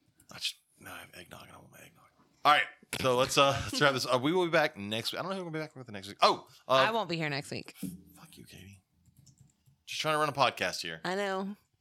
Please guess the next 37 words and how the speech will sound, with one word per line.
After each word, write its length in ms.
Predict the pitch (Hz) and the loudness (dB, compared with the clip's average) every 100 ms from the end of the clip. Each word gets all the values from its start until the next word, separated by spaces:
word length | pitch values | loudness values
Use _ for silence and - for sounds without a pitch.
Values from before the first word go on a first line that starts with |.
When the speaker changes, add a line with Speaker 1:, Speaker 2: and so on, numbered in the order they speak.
| _ _ _ | _ _ _
Speaker 1:
Hundred 360 | - 123 131 117 | -8 -4 -4 0
thirty-nine 340 | 127 127 127 120 | 0 2 2 0
episodes. 640 | - - 82 76 - - | -2 -6 -8 -10 -14 -10
Speaker 2:
Sorry. 640 | - 190 180 175 165 175 - _ _ - _ _ _ _ 180 | -4 -4 -4 -4 -6 -8 -14 _ _ -20 _ _ _ _ 0
I 40 | |
Speaker 1:
All 60 | 196 | 0
right. 40 | |
Speaker 2:
won't 120 | 185 | 0
be 100 | 208 | 0
here 160 | 208 202 | 0 -2
for 140 | 202 | 0
a 40 | 190 | 0
hundred 240 | 185 175 | 0 -2
and 80 | 196 | -2
forty. 380 | 180 165 151 170 _ _ _ - - - - | -2 0 -2 -6 _ _ _ -20 -20 -20 -10
Speaker 1:
We'll 100 | 95 | -6
at 20 | 107 | -4
least 100 | 110 | -6
be 40 | |
here 80 | 120 | -6
for 60 | 113 | -6
the 60 | |
hundred 180 | 110 104 85 | -6 -8 0
fifty. 40 | |
Speaker 2:
Maybe 200 | 220 254 | 2 4
you 180 | 302 294 | 4 2
could 160 | 311 277 | 0 0
put 180 | 277 277 | 0 2
out, 520 | 262 247 226 202 - - | 4 4 2 0 0 0
um, 760 | 214 214 202 185 170 160 185 _ _ _ _ _ _ - - _ _ - _ _ _ _ | 2 2 2 0 -6 -12 -16 _ _ _ _ _ _ -14 -14 _ _ -20 _ _ _ _
Speaker 1:
No, 100 | 143 | -10
we 80 | 156 | -6
just 220 | - 139 | -6 -6
put 160 | - 143 | -8 -8
out 180 | 156 - | -8 -12
one. 160 | 71 - _ _ _ _ _ - | -16 -20 _ _ _ _ _ -6
Speaker 2:
Oh, 220 | 151 156 | -4 -4